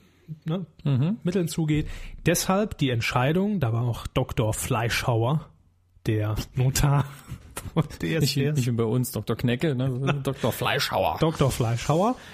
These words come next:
Speaker 1: äh, kam auf der Bühne und kam auf die Bühne und hat natürlich auch nochmal gesagt, nee, er findet das schon gut, dass die Entscheidung jetzt so getroffen wurde. Und auch der Dieter hat gesagt, „Das ist das einzig Gute, was wir jetzt machen können“, so.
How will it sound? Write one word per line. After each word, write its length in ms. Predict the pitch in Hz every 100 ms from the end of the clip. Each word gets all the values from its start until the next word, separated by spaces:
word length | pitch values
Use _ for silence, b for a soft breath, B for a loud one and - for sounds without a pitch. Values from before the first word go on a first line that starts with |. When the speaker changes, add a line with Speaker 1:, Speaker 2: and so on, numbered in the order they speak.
| B _
Speaker 1:
äh, 420 | 151 143 143 143
kam 260 | 139 135 165
auf 100 | -
der 120 | 131
Bühne 320 | 117 131 196
und 320 | 185 165 156
kam 160 | - 160
auf 60 | 160
die 80 |
Bühne 240 | 143 147 175
und 280 | 160 139 156
hat 160 | 143
natürlich 400 | 151 135 143 131
auch 160 | 147 131
nochmal 220 | 117 113
gesagt, 280 | 113 107 104
nee, 160 | 117
er 140 | 110 107
findet 240 | - 117
das 100 | 113
schon 160 | - 120
gut, 220 | 123 156
dass 140 | 127
die 60 | 139
Entscheidung 320 | 123 127 120
jetzt 140 | 113 -
so 100 | 113
getroffen 380 | 113 151 165
wurde. 240 | 165 160 156 B B B B
Und 140 | - 131
auch 200 | 123 -
der 120 | 104
Dieter 220 | 113 131
hat 140 | 113
gesagt, 420 | - 113 107 - - _
„Das 280 | 139 - - _ _ -
ist 160 | - -
das 100 | 139
einzig 420 | - 139 139 143
Gute, 280 | - 156 165
was 180 | 135 -
wir 60 |
jetzt 160 | 123 -
machen 220 | 135 175
können“, 300 | 151 120 120
so. 260 | 117 123 165